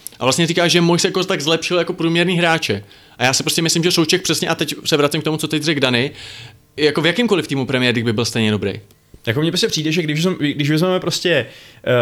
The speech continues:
Speaker 2: tým, který je reálně složený k-, z hráčů, který jsou buď z nějaký náhodný český ligy, nebo z druhé ligy, což je jak Bowen, tak Benrahma, eh, a udělá,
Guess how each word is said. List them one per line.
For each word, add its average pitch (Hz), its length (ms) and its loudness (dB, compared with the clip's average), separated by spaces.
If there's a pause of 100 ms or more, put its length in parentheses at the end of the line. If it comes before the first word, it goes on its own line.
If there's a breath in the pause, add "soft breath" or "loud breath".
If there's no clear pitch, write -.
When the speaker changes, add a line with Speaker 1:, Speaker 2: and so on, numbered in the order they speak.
(340)
Speaker 2:
tým, 170 300 2
který 170 240 2
je 117 240 4
reálně 165 380 2
složený 139 520 0
k-, - 100 -18 (260)
z 107 120 -2
hráčů, 120 680 0
který 120 320 -2
jsou 95 400 -2
buď 117 380 -2
z 113 60 -2
nějaký 123 340 -2 (420)
náhodný 113 640 -2 (200)
český 127 320 -2
ligy, 147 360 -2 (200 soft breath)
nebo 120 180 0
z 113 100 0
druhé 110 280 2
ligy, 98 440 -2
což - 220 -2
je 113 160 2
jak 107 160 -2
Bowen, 113 240 0
tak 107 100 -4
Benrahma, 92 560 -6 (440 soft breath)
eh, 120 80 -2 (140)
a 135 120 0
udělá, 147 360 0